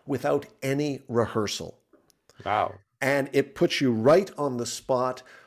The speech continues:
Speaker 1: We've been, I've been doing this now for seven, eight years. There are all kinds of different games, improv games that we perform on stage. There's longer form stories. There are shorter form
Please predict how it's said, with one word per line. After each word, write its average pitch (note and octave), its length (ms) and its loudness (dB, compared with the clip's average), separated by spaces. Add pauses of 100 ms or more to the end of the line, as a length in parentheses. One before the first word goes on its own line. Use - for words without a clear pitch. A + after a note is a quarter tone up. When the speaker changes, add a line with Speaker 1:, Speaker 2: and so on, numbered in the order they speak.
Speaker 1:
We've C#3+ 300 -2
been, D#3+ 140 -4
I've D#3+ 140 -2
been D#3 120 0
doing D#3 220 2
this C3+ 140 -2
now D3 120 0
for B2+ 140 -8
seven, C#3+ 500 0
eight B2+ 280 -2
years. C3 540 0
There B2 160 0
are B2 80 2
all C3+ 160 2
kinds C3+ 260 -4
of G#2 120 -6
different A2+ 440 -6
games, C3+ 640 -2
improv A#2+ 500 -2
games B2 320 -2
that A#2+ 160 0
we A#2+ 100 -2
perform C3 520 -2
on B2 200 0
stage. B2 580 0
There's G#2 260 -8
longer C3+ 460 -2
form C#3+ 340 -2
stories. B2+ 540 -2
There G#2 180 -6
are F#2+ 60 -10
shorter C3 400 -2
form A#2 420 -6